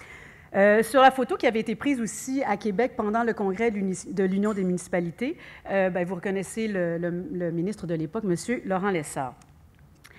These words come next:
L'objectif de notre tournée, c'était d'inciter les élus à poursuivre et ou à intensifier leurs efforts pour améliorer la qualité de vie, euh, et le bien-être de leurs citoyens, notamment en mettant en place des milieux favorables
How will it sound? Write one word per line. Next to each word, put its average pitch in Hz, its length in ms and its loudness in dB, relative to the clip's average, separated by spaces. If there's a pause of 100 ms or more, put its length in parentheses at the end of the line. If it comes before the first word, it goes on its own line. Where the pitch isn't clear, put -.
(400)
L'objectif 285 520 4
de 262 80 2
notre 240 260 -2
tournée, 226 640 -2
c'était 262 560 4
d'inciter 220 600 -2
les 202 240 -2
élus 214 160 -2
à 226 80 4
poursuivre 262 520 -4 (100)
et 277 300 2
ou 277 260 4
à 208 120 4
intensifier 233 580 0
leurs 202 240 0
efforts 240 260 0
pour 185 140 -6
améliorer 196 440 -2
la 226 120 0
qualité 185 420 -4
de 160 80 -4
vie, 214 220 -6 (420)
euh, 175 720 2 (240)
et 190 140 0
le 190 100 0
bien-être 190 300 -2
de 233 60 2
leurs 185 160 -2
citoyens, 190 380 -4
notamment 254 540 2
en 214 80 2
mettant 214 340 -4
en 196 60 -4
place 202 400 -2
des 185 160 -2
milieux 190 460 0
favorables 196 800 4